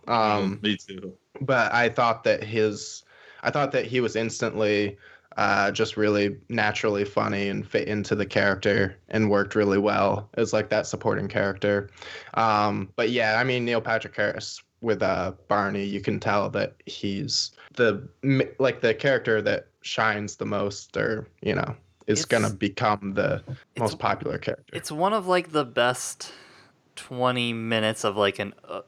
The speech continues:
Speaker 3: like, opening a sitcom I think I've ever seen from, like, a single character. Like, I can't remember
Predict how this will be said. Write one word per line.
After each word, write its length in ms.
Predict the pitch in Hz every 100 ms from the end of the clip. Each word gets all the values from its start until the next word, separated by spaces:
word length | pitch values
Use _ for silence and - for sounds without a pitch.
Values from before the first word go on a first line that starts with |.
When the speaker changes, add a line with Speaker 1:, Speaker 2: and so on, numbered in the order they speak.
| _ 127
Speaker 3:
like, 220 | 120 -
opening 420 | 135 131 127 113
a 40 | 98
sitcom 640 | - 110 - - 98 98
I 80 | 98
think 280 | - 98 92
I've 260 | 92 87 -
ever 280 | 101 95 95
seen 440 | - 101 92 107
from, 200 | - 113
like, 180 | 117 113
a 60 | 113
single 520 | - - 147 131 110
character. 520 | - 101 92 - 95
Like, 160 | 110 131
I 80 | 135
can't 340 | - 180 160
remember 680 | 135 127 127 117 110 101